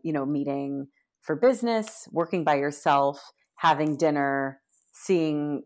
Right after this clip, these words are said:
you know, a musical performance, going to an event, a speaker series. It could be a variety of things. And I do like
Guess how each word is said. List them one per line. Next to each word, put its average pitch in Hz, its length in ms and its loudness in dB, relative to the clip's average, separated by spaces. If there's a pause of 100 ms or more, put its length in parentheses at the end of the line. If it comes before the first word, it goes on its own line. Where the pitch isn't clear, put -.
you 165 100 -6
know, 143 100 0
a 143 40 0
musical 156 440 0
performance, 151 840 -2
going 165 300 4
to 143 480 0
an 151 140 0
event, 143 340 2
a 139 40 -4
speaker 147 360 -6
series. 143 800 -4 (380)
It 190 120 -2
could 160 180 -2
be 151 340 0
a 165 80 -2
variety 143 560 0
of - 140 -4
things. 151 340 -2
And 156 80 -4
I 143 100 0
do 143 380 -4
like - 260 -6